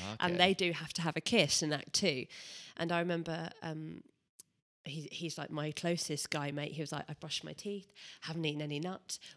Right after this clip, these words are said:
Speaker 1: we're gonna be fine." But that was, like, a preempted thing, and we'd
Speaker 2: Yeah.
Speaker 1: had a kiss and we had a laugh about it, and, like, "Oh, still
Speaker 2: Yeah.
Speaker 1: alive." You know, 'cause you have
Speaker 2: Yeah, yeah,
Speaker 1: to,
Speaker 2: that's
Speaker 1: you
Speaker 2: what I
Speaker 1: have
Speaker 2: mean.
Speaker 1: to.
Speaker 2: You have to, yeah, you can't be, like, s-,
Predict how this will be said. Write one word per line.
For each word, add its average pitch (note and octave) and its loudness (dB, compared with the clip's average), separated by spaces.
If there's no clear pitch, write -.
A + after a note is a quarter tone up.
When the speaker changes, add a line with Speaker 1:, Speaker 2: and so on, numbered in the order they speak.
Speaker 1:
we're E3+ 0
gonna D#3 0
be D3+ -8
fine." C#3+ -2
But F3+ -4
that G#3 0
was, F#3 -4
like, F3+ -4
a E3+ -10
preempted E3 2
thing, D#3 -2
and E3+ 6
we'd E3+ 6
Speaker 2:
Yeah. E3 2
Speaker 1:
had E3 0
a E3 -2
kiss E3+ 2
and E3+ -2
we E3+ 4
had E3 8
a D#3+ 4
laugh D#3 8
about D#3 2
it, D#3 4
and, D#3 0
like, D#3 0
"Oh, A#3+ 4
still A#3 0
Speaker 2:
Yeah. G#3 4
Speaker 1:
alive." E3 6
You G#3+ 8
know, F#3+ 8
'cause - 4
you A3+ 0
have B2+ 10
Speaker 2:
Yeah, C#3 10
yeah, D3 10
Speaker 1:
to, D3 12
Speaker 2:
that's E3+ 12
Speaker 1:
you E3 12
Speaker 2:
what D3 12
I C#3 10
Speaker 1:
have C3 8
Speaker 2:
mean. D#3+ 10
Speaker 1:
to. D#3 10
Speaker 2:
You C#3+ 12
have E3 10
to, D3 6
yeah, B2 10
you A#2 8
can't C3+ 10
be, B2+ 8
like, G#2+ 8
s-, - -2